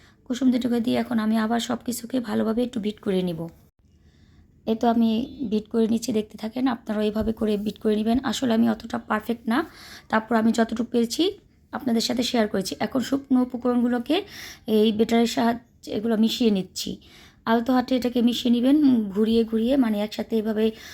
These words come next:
ডলাডলি করা যাবে না, খুব আলতোভাবে মিশিয়ে নিতে হবে। বাকি শুকনো উপকরণগুলো দিয়ে আমি সুন্দরভাবে মিশিয়ে একটা ডো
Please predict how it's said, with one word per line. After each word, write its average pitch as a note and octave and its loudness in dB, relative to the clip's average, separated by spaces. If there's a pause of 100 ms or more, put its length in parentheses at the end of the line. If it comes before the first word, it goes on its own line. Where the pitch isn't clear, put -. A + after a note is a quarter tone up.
(160)
ডলাডলি G#3+ 2
করা G#3+ 0
যাবে G#3+ -2
না, C4 2 (160)
খুব A#3+ -2 (120)
আলতোভাবে G#3+ -2
মিশিয়ে A3 0
নিতে A3 -2
হবে। A3 0 (460)
বাকি G#3+ -2
শুকনো B3 -6
উপকরণগুলো A3+ 2
দিয়ে A#3 2
আমি A3 2
সুন্দরভাবে A3+ 0 (460)
মিশিয়ে A#3 4
একটা A#3 -2
ডো A#3 2